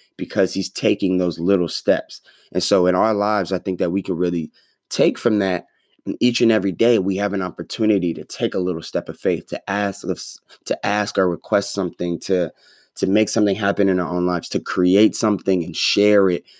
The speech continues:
to write something down, to make a change. And so this week, I want that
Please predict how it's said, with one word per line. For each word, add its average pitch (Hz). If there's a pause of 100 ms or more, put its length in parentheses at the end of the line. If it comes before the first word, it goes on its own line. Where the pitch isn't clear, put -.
(120)
to 87
write 98
something 90
down, 101 (220)
to 95
make 98
a 92
change. 95 (320)
And 95
so 95
this 98
week, 117 (420)
I 107
want 101
that 107